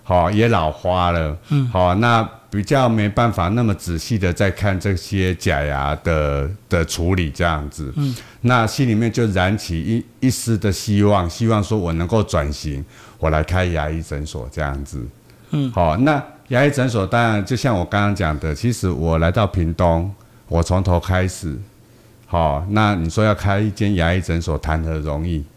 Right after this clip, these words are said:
Speaker 2: 嗯。
Speaker 1: 好，真的是不容易，因为动辄几千万的东西有没有？
Speaker 2: 嗯。
Speaker 1: 哈，其实不是那么容易。那因为也刚好就是说我来屏东之后，其实我有不断的在建立我的人脉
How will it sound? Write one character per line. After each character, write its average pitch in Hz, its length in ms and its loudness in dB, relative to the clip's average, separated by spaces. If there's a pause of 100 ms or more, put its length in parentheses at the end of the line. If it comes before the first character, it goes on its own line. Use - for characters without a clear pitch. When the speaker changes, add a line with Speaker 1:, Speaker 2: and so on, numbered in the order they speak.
(140)
Speaker 2:
嗯。 135 280 -4
Speaker 1:
好， 87 160 2
真 117 160 2
的 107 120 0
是 101 100 -2
不 104 160 -4
容 92 220 0
易， 107 80 0
因 117 80 2
为 113 60 2
动 104 260 0
辄 87 120 -4
几 82 200 -6
千 92 240 -2
万 90 160 0
的 80 100 -4
东 80 300 -2
西 78 240 -6
有 69 160 -4
没 73 160 0
有？ 73 140 2
Speaker 2:
嗯。 65 80 -2
Speaker 1:
哈， 76 280 0 (180)
其 104 160 0
实 101 120 0
不 90 160 0
是 95 120 -4
那 95 100 2
么 87 140 2
容 76 300 0
易。 80 160 0 (300)
那 131 240 2
因 123 160 0
为 113 200 2 (180)
也 90 200 -2
刚 113 240 0
好 95 160 0
就 98 140 -6
是 98 140 -4
说 98 180 -4
我 80 160 -4
来 80 160 0
屏 82 200 -4
东 92 220 -2
之 90 220 -2
后， 85 260 2
其 104 160 -2
实 101 140 -2
我 92 160 2
有 92 60 4
不 85 140 -2
断 95 220 0
的 82 100 0
在 90 160 0
建 90 280 0
立 87 100 0
我 69 140 -2
的 71 220 -2
人 71 200 0
脉 80 260 0